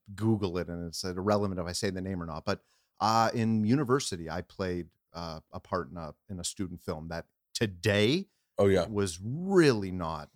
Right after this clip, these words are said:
Speaker 1: you know, but,
Speaker 2: Oh.
Speaker 1: uh, it was, it was a different time. I,
Speaker 2: You
Speaker 1: I
Speaker 2: know,
Speaker 1: wasn't,
Speaker 2: it,
Speaker 1: I
Speaker 2: it's hard to say that it's a different time to people because people don't,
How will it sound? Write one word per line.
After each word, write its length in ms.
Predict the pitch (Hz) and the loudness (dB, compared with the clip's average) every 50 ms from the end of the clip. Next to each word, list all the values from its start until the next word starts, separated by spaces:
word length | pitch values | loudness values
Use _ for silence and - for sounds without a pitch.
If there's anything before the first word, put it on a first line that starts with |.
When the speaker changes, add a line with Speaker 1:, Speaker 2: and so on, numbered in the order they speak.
| _ - _ - | _ -20 _ -10
Speaker 1:
you 120 | 98 92 | -8 -8
know, 220 | 82 80 101 120 120 | -6 -8 -8 -8 -4
but, 180 | 151 151 156 135 147 | -2 -2 -2 -2 -2
Speaker 2:
Oh. 40 | 156 165 | 0 0
Speaker 1:
uh, 60 | 170 170 180 | 0 2 2
it 80 | 185 185 | 4 6
was, 400 | 185 190 175 151 - - - - _ _ _ _ _ _ _ _ _ _ _ _ _ _ _ | 6 6 6 4 2 0 -2 -6 _ _ _ _ _ _ _ _ _ _ _ _ _ _ _
it 40 | - | -6
was 60 | 120 | -4
a 40 | 131 | 4
different 280 | 135 190 190 208 180 - | 6 6 6 6 2 6
time. 340 | 143 185 226 262 220 - - | 6 8 8 8 6 2 0
I, 80 | 95 208 | -2 0
Speaker 2:
You 120 | 220 233 | 4 6
Speaker 1:
I 160 | - - 175 | 6 8 8
Speaker 2:
know, 80 | 170 175 | 8 6
Speaker 1:
wasn't, 320 | - 147 165 160 151 135 | 6 4 2 -2 0 0
Speaker 2:
it, 80 | 135 135 | 0 0
Speaker 1:
I 80 | 135 123 | 2 0
Speaker 2:
it's 200 | 175 147 131 - | 0 0 0 2
hard 200 | 147 180 196 190 | 4 4 4 4
to 80 | 156 131 | 4 0
say 200 | - 147 135 139 | 4 6 6 6
that 120 | 135 127 | 6 2
it's 120 | 123 - 131 | -2 -4 -2
a 40 | |
different 240 | 117 117 107 120 113 113 | -2 -2 -2 -2 -2 0
time 160 | 117 120 123 | 0 2 2
to 40 | 113 | 2
people 220 | 104 127 120 113 | 2 4 4 4
because 280 | 101 110 98 123 120 104 | 2 0 2 2 0 0
people 240 | - - 127 110 123 | 2 0 2 2 4
don't, 260 | 117 120 113 110 - | 4 4 4 4 0